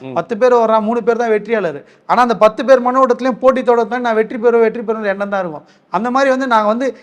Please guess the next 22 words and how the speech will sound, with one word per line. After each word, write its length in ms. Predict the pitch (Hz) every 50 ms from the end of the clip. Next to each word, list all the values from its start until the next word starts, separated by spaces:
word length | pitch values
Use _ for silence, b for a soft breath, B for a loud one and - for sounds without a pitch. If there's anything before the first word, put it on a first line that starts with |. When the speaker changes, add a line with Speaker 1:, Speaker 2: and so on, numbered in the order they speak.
| B B _
Speaker 2:
எங்க 180 | - 160 156 160
தளபதி 400 | 156 180 185 240 262 277 269 254
வந்து 260 | 240 233 233 247 -
கண்டிப்பா 420 | 240 214 208 226 233 240 202 247
வந்து 300 | 240 226 214 226 226 226 - 226 226
நல்ல 360 | 175 170 175 208 226 240 233
மக்கள் 340 | 220 190 185 196 - 262 240
பணி 200 | 180 208 202 202
தமிழ்நாட்டுல 460 | 202 202 190 208 220 208 180 170 160 151 175
செஞ்சிருக்காரு 300 | 170 185 190 175 156 135
சார். 240 | 131 127 131 127 127 b b b b b _ _
மக்களே 420 | 160 165 170 - - 262 254 247
வந்து 200 | 240 226 220 220
அவர் 120 | 214 202
வந்து 160 | 185 190 202 208
எவ்வளவு 260 | 196 196 208 202 202
போட்டுறாங்க 400 | 202 214 220 214 202 190 175 175
உங்களுக்கு 280 | 185 185 170 156 143
தெரியும். 400 | 135 160 160 165 160 147 131 135 - _ _
வேலையை 280 | 160 196 262 277 262 247 -
செஞ்சிட்டோம் 340 | 247 233 240 269 214 226
நாங்க. 240 | 196 180 151 139 -